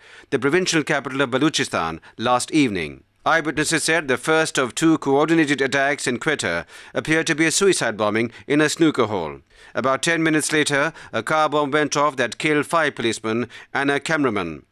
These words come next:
The attack happened in a predominantly Shia neighborhood. Lashkar-e-Jhangvi, a banned sectarian group,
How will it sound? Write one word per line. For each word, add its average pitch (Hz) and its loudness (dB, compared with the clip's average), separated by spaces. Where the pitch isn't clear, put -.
The 131 0
attack 160 0
happened 147 0
in 139 2
a 135 2
predominantly 139 2
Shia 165 2
neighborhood. 101 -2
Lashkar-e-Jhangvi, 143 0
a 110 -2
banned 143 -2
sectarian 127 0
group, 107 -2